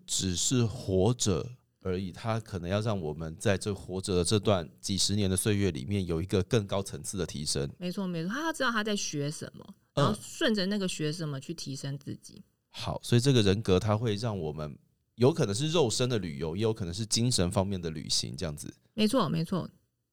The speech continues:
Speaker 2: 对，对。
Speaker 1: 哦，所以叫做旅人人格。
Speaker 2: 对。
Speaker 1: 好，所以大家这个人格不是说你旅人人格合重，很重，不代表说你会常常出国去旅行哈。
Speaker 2: 不一定，看人。
Speaker 1: 看人。
Speaker 2: 对。
Speaker 1: 对，有的人会，可能会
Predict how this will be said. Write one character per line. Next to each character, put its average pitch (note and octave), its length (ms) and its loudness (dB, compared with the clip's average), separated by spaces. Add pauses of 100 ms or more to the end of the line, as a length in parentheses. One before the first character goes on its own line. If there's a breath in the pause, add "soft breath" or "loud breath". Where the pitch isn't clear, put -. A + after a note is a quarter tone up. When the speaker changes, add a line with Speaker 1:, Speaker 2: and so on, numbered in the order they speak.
Speaker 2:
对， C#3+ 180 -6 (160)
对。 - 100 -12
Speaker 1:
哦， A2 300 -4
所 B2 140 -2
以 B2 40 -2
叫 B2+ 120 0
做 C3 140 8
旅 G2+ 260 0
人 F2+ 260 -4
人 G#2 280 -4
格。 B1 280 0
Speaker 2:
对。 C#2 160 -4 (340)
Speaker 1:
好， - 200 -2
所 B2 140 -2
以 B2 40 0
大 B2+ 120 -4
家 C3+ 180 0 (240 loud breath)
这 G#3 140 4
个 F#3+ 100 4
人 C3+ 220 2
格 C#3 160 4
不 B2 140 -2
是 D3+ 120 -4
说 D3 200 2
你 G2+ 240 -2
旅 A#2+ 200 2
人 A2+ 260 2
人 A#2+ 180 2
格 B2 100 2
合 A2 160 2
重， A#2 220 -2 (120)
很 F#2+ 220 2
重， A#2+ 220 6
不 G#2+ 80 -2
代 B2 160 2
表 F#2 160 2
说 G#2 440 2
你 G2+ 300 -2
会 A#2 300 4
常 - 180 -4
常 G2 160 -2
出 A#2 200 -6
国 F#2 160 -2
去 G#2+ 120 -2
旅 F2+ 140 2
行 C#2 220 0
哈。 D#2 320 -2 (420 soft breath)
Speaker 2:
不 G3 100 0
一 - 20 4
定， F3+ 160 2
看 F#3 180 0
人。 G#2+ 260 -6 (140)
Speaker 1:
看 D#3+ 220 4
人。 E2+ 260 4
Speaker 2:
对。 E3 220 -2 (180)
Speaker 1:
对， A2 220 2
有 A2+ 160 0
的 A#2+ 120 4
人 C3 120 4
会， B2+ 300 2
可 B2 200 -2
能 A#2 100 2
会 D3 160 2